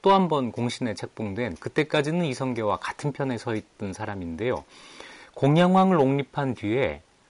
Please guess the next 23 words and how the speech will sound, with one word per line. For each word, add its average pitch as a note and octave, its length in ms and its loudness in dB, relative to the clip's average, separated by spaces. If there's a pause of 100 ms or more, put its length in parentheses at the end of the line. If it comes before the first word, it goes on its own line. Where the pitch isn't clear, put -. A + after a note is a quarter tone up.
(220)
공양왕을 D#3 580 2
옹립하는 B2+ 840 -2
데 C3+ 240 4
서로 A2 560 -2
그 F2+ 260 -14
뜻을 E3+ 280 -4
모았던 C3 640 -4 (460)
아홉 G#2+ 280 4 (100)
명의 C#3+ 280 0
공신이, G2 680 -6 (240)
어, G2 160 -14 (140)
분열을 C#3+ 580 -2
일으킵니다. D#2+ 520 -8 (640)
어, G#2+ 60 -6
한쪽에는 D#3 680 2
이성계와 C3 640 4
정도전이 G#2 640 -2
있고 E2+ 500 -2
다른 C3 260 2
한쪽에는 B2+ 680 0 (340)
정몽주가 A2+ 840 -2
서게 G#2+ 280 -4
되는데, F2 760 -2